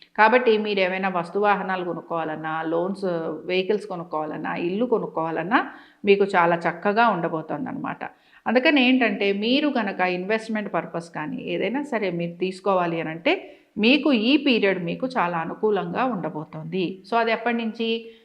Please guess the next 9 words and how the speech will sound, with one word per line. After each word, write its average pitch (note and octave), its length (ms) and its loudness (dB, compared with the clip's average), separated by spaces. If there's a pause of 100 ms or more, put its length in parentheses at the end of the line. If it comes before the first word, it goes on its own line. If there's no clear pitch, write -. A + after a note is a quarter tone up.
(120)
ఏ B3+ 140 8
తొ-, A#3 200 4
పంతొమ్మిదో F#3 540 0
తారీఖు D#3+ 360 -4
నుంచి D#3 240 -8
మీకు C4 200 -4
బాగుంటుందని D#3+ 580 -6
అనుకోండి D3 460 -8
మీరు. - 180 -14